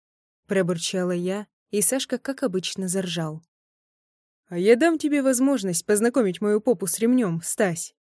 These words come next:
Хочешь, можем даже сегодня". Услышав подобное, я мимикрировала в свёклу. А Лидия Васильевна, кажется, на мгновение онемела от подобной наглости. "Саша!"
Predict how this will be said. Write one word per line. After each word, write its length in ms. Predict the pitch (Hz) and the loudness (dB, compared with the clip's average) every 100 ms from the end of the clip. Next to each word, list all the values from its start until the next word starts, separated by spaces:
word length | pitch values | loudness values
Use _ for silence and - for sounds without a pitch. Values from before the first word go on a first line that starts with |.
| _ _ _ _ | _ _ _ _
Хочешь, 480 | 170 170 220 - - _ - | -4 -2 -4 -6 -14 _ -10
можем 480 | 160 151 160 170 | -8 -6 -4 -2
даже 240 | 170 165 170 | -2 -2 -2
сегодня". 640 | - 240 190 165 180 196 - _ _ _ _ _ _ _ _ _ | -2 -2 -2 -2 -2 -4 -10 _ _ _ _ _ _ _ _ _
Услышав 600 | 190 180 - 190 175 180 | -6 -4 0 0 0 -6
подобное, 760 | - 185 165 208 190 180 165 165 _ _ - | -4 -4 -2 -2 -4 -6 -6 -10 _ _ 0
я 180 | 208 | 2
мимикрировала 800 | 214 214 208 202 220 226 202 202 | 4 2 -2 -2 -2 0 -2 -4
в 60 | 202 | -2
свёклу. 600 | - 233 214 170 165 151 - _ _ _ _ _ _ | -2 0 0 -2 -8 -8 -14 _ _ _ _ _ _
А 120 | 226 | 2
Лидия 320 | 240 233 240 | 2 4 4
Васильевна, 640 | 214 214 285 262 233 214 | 4 0 0 0 0 -4
кажется, 540 | 202 226 208 190 - 196 | -6 -6 -6 -2 -2 -2
на 120 | 190 | -2
мгновение 580 | 190 180 190 190 190 185 | -2 -2 0 0 0 0
онемела 520 | 175 175 196 214 175 | 0 0 -2 -2 -4
от 140 | 160 | -6
подобной 420 | - 175 170 180 196 | -4 -2 -2 -2 -2
наглости. 640 | 190 165 170 - 170 156 _ _ _ _ _ _ | -4 -2 0 0 -2 -8 _ _ _ _ _ _
"Саша!" 880 | - - 359 311 226 - 214 175 | 0 2 2 2 0 -2 -2 -6